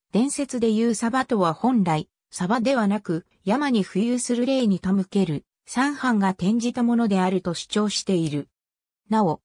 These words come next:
柳田もご来も生が魚食を忌まなかった例を引いて、僧が生臭ものである鯖を請求することは、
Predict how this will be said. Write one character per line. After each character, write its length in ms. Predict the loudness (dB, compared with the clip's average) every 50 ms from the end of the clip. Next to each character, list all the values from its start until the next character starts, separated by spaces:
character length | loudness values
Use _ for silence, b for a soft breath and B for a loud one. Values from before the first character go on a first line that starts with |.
| _ _ _ _
柳 400 | -2 0 2 4 2 2 0 0
田 120 | -2 -2 0
も 120 | 0 0
ご 140 | 0 0 2
来 180 | 2 2 2 2
も 120 | 0 0
生 260 | 0 2 2 2 2
が 140 | 2 0 0
魚 180 | 2 0 0 0
食 340 | 0 -2 -4 -2 0 2
を 60 | 2 4
忌 120 | 4 4
ま 140 | 2 2 2
な 120 | -2 -4
か 120 | -4 -4 -6
っ 40 |
た 200 | -6 _ -6 -2
例 200 | 0 2 2 4
を 120 | 4 2 0
引 180 | 0 -2 -6
い 40 | -6
て、 280 | -4 _ -2 -2 -2 b b b b b
僧 260 | b -2 0 0 2
が 200 | 2 0 -2 -2 -4 _ _ _
生 280 | -2 2 4 4 4 2
臭 260 | 0 -4 -4 -2 -2
も 120 | -2 -2 -2
の 120 | -2 -2
で 140 | 0 0 0
あ 80 | 2
る 120 | 2 0 -2
鯖 300 | -2 -2 -2 0 0 0
を 40 | 0
請 260 | -2 -2 -2 -2 -2
求 240 | -2 -4 -4 -4 -2
す 160 | -2 -2 -2
る 120 | -2 -2
こ 140 | -4 -6 -6
と 160 | -2 -2 0
は、 180 | 0 0 -2